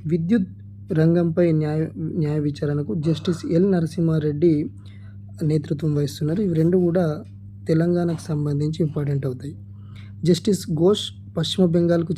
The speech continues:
చెందినవారు. కలకత్తా హైకోర్టు న్యాయమూర్తిగా, ఉమ్మడి ఏపీ హైకోర్టు ప్రధాన న్యాయమూర్తిగా పనిచేశారు. రెండు వేల పదమూడు నుంచి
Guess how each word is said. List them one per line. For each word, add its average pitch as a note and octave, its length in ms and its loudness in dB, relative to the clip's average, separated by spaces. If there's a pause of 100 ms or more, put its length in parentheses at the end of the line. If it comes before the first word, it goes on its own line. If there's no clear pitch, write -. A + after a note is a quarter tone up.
చెందినవారు. D#3+ 560 2 (140)
కలకత్తా D#3 520 0
హైకోర్టు D3 400 -2
న్యాయమూర్తిగా, D3+ 640 0 (560)
ఉమ్మడి F3+ 640 6 (680)
ఏపీ F#3 380 6
హైకోర్టు E3+ 460 2
ప్రధాన D3+ 400 0
న్యాయమూర్తిగా D3 580 0
పనిచేశారు. C#3 600 -2 (180)
రెండు D3 160 2
వేల D3 160 2
పదమూడు D3 420 0
నుంచి D3+ 380 -2